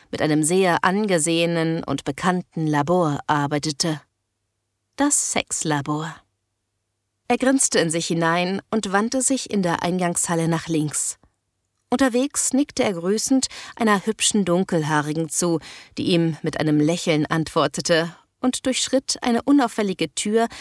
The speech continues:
mit einem langen weißen Gang dahinter. Diese Dunkelhaarige schien neu zu sein,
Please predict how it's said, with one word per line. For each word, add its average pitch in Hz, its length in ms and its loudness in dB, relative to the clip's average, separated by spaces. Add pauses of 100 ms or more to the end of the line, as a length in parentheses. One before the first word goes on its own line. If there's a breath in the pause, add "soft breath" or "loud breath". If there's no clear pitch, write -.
(180 loud breath)
mit - 140 -2
einem 180 180 4
langen 165 400 2
weißen 160 380 0
Gang 160 240 2
dahinter. 151 560 -2 (1080)
Diese 269 200 4
Dunkelhaarige 254 680 2
schien 233 260 0
neu 233 200 0
zu - 180 -2
sein, 143 320 2